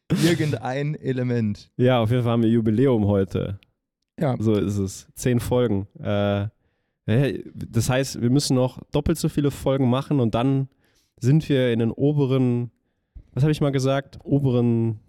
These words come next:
Speaker 2: oberen Prozentzahlen an, an Podcasts, die nicht nach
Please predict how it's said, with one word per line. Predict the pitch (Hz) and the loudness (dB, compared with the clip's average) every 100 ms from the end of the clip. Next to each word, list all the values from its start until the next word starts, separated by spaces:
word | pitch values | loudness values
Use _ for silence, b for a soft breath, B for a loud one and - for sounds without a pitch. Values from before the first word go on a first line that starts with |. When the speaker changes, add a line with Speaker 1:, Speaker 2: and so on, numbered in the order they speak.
| _ _ _ - | _ _ _ -4
Speaker 2:
oberen | 135 135 120 113 110 - | -2 0 2 2 0 -2
Prozentzahlen | - - - 131 139 - - 123 123 123 123 | -2 -2 -2 0 -2 -4 -2 0 2 2 0
an, | - 107 110 107 | -2 0 0 -2
an | - 107 107 104 | -2 0 0 -2
Podcasts, | - 143 - 120 120 - - - | -4 -6 -4 -2 -2 -4 -12 -2
die | 113 | 2
nicht | 110 143 - | 4 2 2
nach | 117 113 110 110 - | 0 0 0 -2 -6